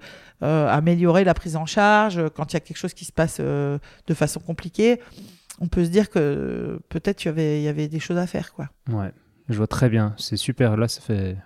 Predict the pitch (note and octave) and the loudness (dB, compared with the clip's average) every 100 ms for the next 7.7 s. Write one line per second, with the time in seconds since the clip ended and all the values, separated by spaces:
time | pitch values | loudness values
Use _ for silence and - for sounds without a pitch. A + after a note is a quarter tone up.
0 | _ _ _ E3 F3 D3 B2 C3+ A#2+ A#2+ | _ _ _ 2 4 4 2 0 0 0
1 | A2 - G#2 C#3+ D3 - - - _ - | -2 -2 -4 -2 -2 -4 -20 -20 _ -2
2 | A#2 A2+ B2+ C3 A#2+ A#2 A2 G#2+ - _ | 4 4 4 2 6 8 8 4 0 _
3 | _ _ _ C#3+ D3+ D3+ C#3+ - B2 B2+ | _ _ _ 2 6 8 6 6 4 4
4 | A2+ A2 G2+ G2+ - - A#2 G#2 G2+ D3+ | 4 4 2 0 -2 0 0 0 2 0
5 | - A#2 G#2 G2+ G#2+ B2 G3+ - C#3+ D3 | 2 2 2 2 0 0 -2 2 2 2
6 | _ _ E3 E3+ B3+ A2 G2 B2 C3+ B2+ | _ _ -2 0 2 2 2 4 6 6
7 | G#2 F#2+ - - - D3+ | 2 -2 -6 -6 2 2